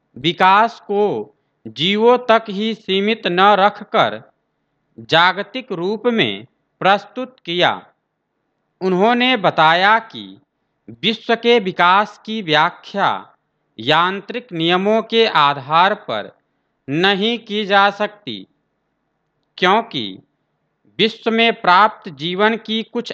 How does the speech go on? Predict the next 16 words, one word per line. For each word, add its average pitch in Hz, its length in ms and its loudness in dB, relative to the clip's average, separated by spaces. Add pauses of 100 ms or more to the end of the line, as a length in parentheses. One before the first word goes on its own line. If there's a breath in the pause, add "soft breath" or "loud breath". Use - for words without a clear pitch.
ऐसी 180 400 -2
विशेषताएं 180 960 0
हैं, 117 320 -12 (520)
जैसे 190 800 0 (460)
प्रजनन 214 440 0
प्रक्रिया, 180 760 -2 (960)
स्वतः 220 380 2
संचालन 190 800 0
की 214 260 -8
क्रिया, 160 580 -2 (920)
स्वतः 214 480 2
स्फूर्ति 165 880 -4 (520)
तथा 175 600 0 (500)
स्व 214 120 2 (240)
उद्धार 175 800 0 (160)
आदि, 117 380 2